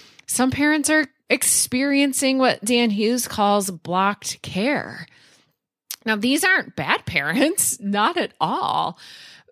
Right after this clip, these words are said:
What they are, are parents who need their own support, and that should happen separate from their child's therapy. This child deserves a therapeutic space where a therapist can stay primarily focused on and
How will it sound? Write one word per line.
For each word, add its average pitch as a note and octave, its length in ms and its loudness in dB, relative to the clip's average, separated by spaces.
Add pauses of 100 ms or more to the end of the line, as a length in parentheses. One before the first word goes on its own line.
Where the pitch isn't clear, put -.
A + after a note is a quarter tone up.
(320)
What E4 180 -2 (300)
they C#4 200 2
are, D#4 260 4
are A#3+ 60 0
parents B3 420 0
who B3 120 -2
need A3+ 300 -2
their G#3+ 280 2
own A3+ 180 4
support, - 840 -4
and G#3+ 220 0
that A3 240 0
should B3+ 200 -2
happen G#3+ 300 -2
separate - 720 2
from D#3+ 200 0
their C#3 120 0
child's C3+ 320 -2
therapy. - 480 -6 (380)
This E4+ 200 2
child F3 260 2
deserves E3 640 0
a E3+ 120 -2
therapeutic D3+ 460 -2
space D3 380 0
where D3+ 260 2 (320)
a F#3 100 2
therapist F#3+ 480 0
can F3+ 140 -6
stay D#3+ 420 2
primarily A3+ 880 0
focused A3 600 0
on C#3+ 540 2 (460)
and F3 680 0